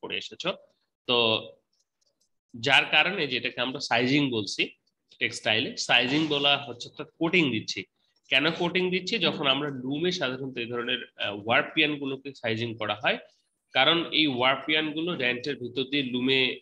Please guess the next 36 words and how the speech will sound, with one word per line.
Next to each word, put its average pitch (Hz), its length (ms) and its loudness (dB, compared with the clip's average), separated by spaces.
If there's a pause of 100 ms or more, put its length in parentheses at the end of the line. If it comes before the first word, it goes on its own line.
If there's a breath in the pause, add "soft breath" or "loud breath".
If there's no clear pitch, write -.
(120)
আহ, 98 200 -2 (100)
আটকানো 110 340 -2
থাকে, 104 280 -12 (100)
ফলে 156 180 2
সেখানে 143 340 -4
প্রচুর 135 360 -12
tension 120 400 -2
কাজ 104 240 0
করে। 98 200 -8 (520 soft breath)
তো 127 200 4
এটার 135 340 2
যদি 180 500 2
<clears throat> 147 640 4 (260)
পটপট - 340 -6 (100)
করে 175 160 -4
ছিঁড়ে 180 300 2
যায় 127 160 4
একটা 104 220 -4
একটা - 280 -14
করে, 120 160 -12
তাহলে 165 280 -6
তো 160 100 -2
আর 147 60 0 (100)
তুমি 135 200 -4
কাপড় 127 300 -2
বুনতে 139 340 -4
পারবা - 280 -6
না। - 140 -18 (440 soft breath)
সেজন্য 175 340 4
এটা 208 160 0
শক্তি 170 460 -2
বৃদ্ধি 170 280 -2
করার 117 280 -2
জন্য 117 240 -4
সাধারণত 110 480 -8
cellulose, 127 840 -2